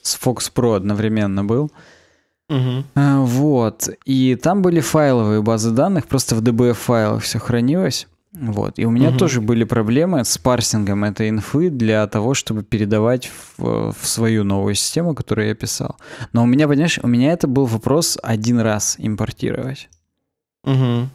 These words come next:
Speaker 1: То есть я один раз написал условный парсер для того, чтобы мне это как-то всё перевести, и всё. А здесь это рабочие программы, обе, и они должны обмениваться инфой между собой.
Speaker 2: Постоянно.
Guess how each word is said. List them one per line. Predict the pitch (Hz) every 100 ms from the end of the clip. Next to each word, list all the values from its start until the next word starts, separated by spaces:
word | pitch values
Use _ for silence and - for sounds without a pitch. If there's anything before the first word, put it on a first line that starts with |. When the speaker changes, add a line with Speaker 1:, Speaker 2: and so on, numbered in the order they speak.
| _
Speaker 1:
То | -
есть | 110 113
я | 117
один | 113 127
раз | 120 107 -
написал | 95 107 - 110
условный | 120 - 113 101 104
парсер | 113 107 - 101
для | 101 101
того, | 107 110
чтобы | - 104 104
мне | 107 104
это | 101 113
как-то | - - 104
всё | - - 107 110 - 117
перевести, | 113 110 107 110 - 220 233 208
и |
всё. | 123 - 113 - - _ _ _ _ _ _ -
А | 113
здесь | 101 101 151 175 -
это | 123 120
рабочие | 113 110 113 117 110 - 110
программы, | - 110 101 107 139 185 120 107 _
обе, | - 123 101 95 98 - _ _ _ -
и |
они | 104 123
должны | 151 127 135 139
обмениваться | 104 113 139 127 104 117
инфой | 110 - 117 101
между | 98 101 107
собой. | - 113 - 110 - _ _ _ _ _ _
Speaker 2:
Постоянно. | 127 - 117 110 101 110